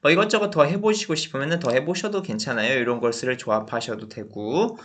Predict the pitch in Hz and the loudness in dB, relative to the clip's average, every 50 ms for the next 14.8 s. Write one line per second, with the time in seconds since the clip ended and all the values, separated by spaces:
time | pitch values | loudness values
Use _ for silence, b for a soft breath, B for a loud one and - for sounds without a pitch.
0 | B B B B B - 107 - - _ - - 107 - - - 113 104 101 101 | B B B B B -10 -10 -10 -10 _ -6 -4 -4 -4 -4 -8 -10 -12 -8 -6
1 | 104 95 117 151 202 247 247 - - b b b b b b b - 127 123 - | -2 2 4 4 4 2 0 -6 -16 b b b b b b b -10 -10 -10 -6
2 | - 135 131 131 139 160 196 220 226 233 233 B B B B B B B 139 139 | -2 0 0 0 0 0 0 0 0 -2 -4 B B B B B B B -6 -4
3 | 160 160 160 151 156 151 - 156 135 - 156 175 196 196 - 196 220 233 220 B | -2 -2 -2 -2 -2 0 0 0 0 0 2 0 0 2 2 0 0 0 0 B
4 | B B B B _ - - 165 185 202 196 - - - 165 151 147 151 147 131 | B B B B _ 2 4 4 4 4 0 -4 2 4 4 6 6 4 2 2
5 | 113 113 110 - 139 165 185 196 196 196 - - - 127 - - - 139 139 143 | 0 0 6 8 10 10 10 8 4 0 -6 -10 -10 -10 -10 -6 -4 -2 0 0
6 | 131 - - - 135 131 127 - 131 117 110 107 107 - 127 113 113 110 - - | 0 0 -2 -6 -6 -2 2 2 4 4 2 0 0 -6 -2 -2 -2 -2 -2 -6
7 | - - 180 180 165 147 156 170 185 190 - 190 175 170 175 175 175 170 165 160 | -4 -2 0 2 2 2 2 2 0 0 4 4 6 6 6 4 4 0 -2 -2
8 | 156 160 139 - - 147 147 135 131 131 139 131 127 147 165 180 180 175 175 175 | -4 -6 -8 -6 -4 0 0 0 0 0 -2 0 4 6 6 6 6 2 -2 -10
9 | B B B _ 131 139 147 147 143 123 120 117 123 123 - 160 170 175 175 175 | B B B _ 4 4 4 4 4 0 0 0 -2 2 4 8 8 8 6 4
10 | 170 - - _ 131 131 143 139 135 131 120 120 117 117 127 120 123 139 151 151 | -2 -10 -6 _ 0 4 4 4 4 4 2 -2 0 0 2 2 4 2 0 0
11 | 151 131 123 131 143 151 156 160 160 160 151 151 - - 117 113 113 117 123 139 | -2 0 4 4 4 4 4 0 0 -2 -2 -4 -2 -2 -2 0 2 0 2 0
12 | 147 143 131 131 131 - 135 127 127 120 123 123 123 143 139 139 135 139 - 113 | 0 -2 -2 -4 -4 -4 -6 -6 -6 -6 -6 -6 -4 -4 -6 -6 -6 -4 -4 -4
13 | 117 139 147 135 113 - 104 107 120 160 220 214 B B B B B B _ - | -4 -6 -8 -6 -4 -2 -2 2 2 0 0 0 B B B B B B _ -2
14 | 120 120 - - - - - 92 98 120 165 208 214 214 - | -2 -2 -2 -6 -10 -6 -4 0 2 2 2 2 0 -4 -10